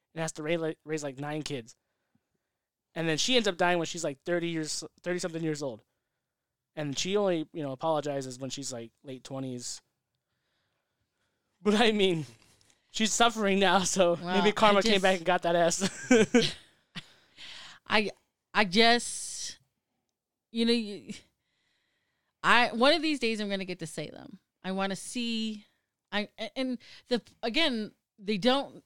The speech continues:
Speaker 2: really know the exact location of the hanging place. They speculate. They have an assumption, and they don't know where the bodies are. And I just feel like, okay, you've all come clean. Why haven't you found the bodies?
Speaker 1: Well, I mean, it happened three hundred years ago.
Speaker 2: I know.
Speaker 1: I mean,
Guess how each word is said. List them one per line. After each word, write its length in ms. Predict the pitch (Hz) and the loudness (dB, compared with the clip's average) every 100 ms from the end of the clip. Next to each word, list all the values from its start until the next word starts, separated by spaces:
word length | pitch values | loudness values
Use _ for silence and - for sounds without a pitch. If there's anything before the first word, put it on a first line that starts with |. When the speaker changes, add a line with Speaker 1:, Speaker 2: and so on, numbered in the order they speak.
| - | -6
Speaker 2:
really 300 | 214 233 208 | -2 0 0
know 200 | 202 190 | -2 -2
the 120 | 190 | -2
exact 360 | 175 165 180 - | -2 0 0 -2
location 380 | 185 190 - 190 | -8 -8 -8 -8
of 60 | |
the 80 | 175 | -8
hanging 300 | 170 175 170 | -8 -8 -10
place. 340 | 165 156 175 - | -10 -10 -10 -12
They 140 | 160 | -12
speculate. 640 | - - 175 175 151 170 - | -8 -6 -6 -4 -4 -4 -4
They 60 | |
have 140 | 170 175 | -4 -4
an 120 | 196 | -4
assumption, 600 | 202 214 180 - 165 190 _ _ - - - - | -6 -4 -4 -4 -10 -12 _ _ -20 -20 -20 -6
and 80 | 214 | -2
they 80 | |
don't 180 | 214 220 | 0 0
know 100 | 214 | -2
where 120 | 208 | -2
the 80 | 190 | -2
bodies 400 | 175 185 196 147 | -2 -2 -2 -8
are. 160 | - - - | -12 -16 -16
And 100 | - 185 | -8 -6
I 60 | |
just 320 | 185 269 277 | -2 -4 -4
feel 540 | - 202 190 180 175 175 _ _ _ 170 | -8 -4 -4 -4 -6 -8 _ _ _ -10
like, 480 | 170 170 - _ _ - | -6 -6 -10 _ _ -12
okay, 260 | 208 - 175 | -8 -4 -2
you've 260 | 185 180 | -2 0
all 260 | 214 220 220 | 4 4 2
come 260 | - 226 | -2 -4
clean. 500 | 190 294 254 214 202 196 _ _ _ | -4 -2 -2 -2 -4 -10 _ _ _
Why 120 | 220 | -4
haven't 180 | 208 208 | -4 -4
you 60 | - | -6
found 200 | 190 180 | -6 -4
the 40 | |
bodies? 520 | 151 120 139 185 - _ _ _ _ _ _ _ _ _ | -6 -8 -12 -16 -20 _ _ _ _ _ _ _ _ _
Speaker 1:
Well, 120 | 123 - | -16 -10
I 40 | |
mean, 260 | 147 151 131 | -6 -6 -6
it 120 | 143 147 | -8 -8
happened 240 | 135 113 | -8 -12
three 140 | 101 123 | -16 -14
hundred 180 | 104 | -14
years 220 | 104 131 113 | -14 -14 -14
ago. 320 | 110 104 110 - | -12 -12 -14 -14
Speaker 2:
I 80 | 139 | -12
know. 160 | 123 - _ _ _ _ _ _ | -12 -14 _ _ _ _ _ _
Speaker 1:
I 80 | 143 | -14
mean, 240 | 123 117 | -12 -12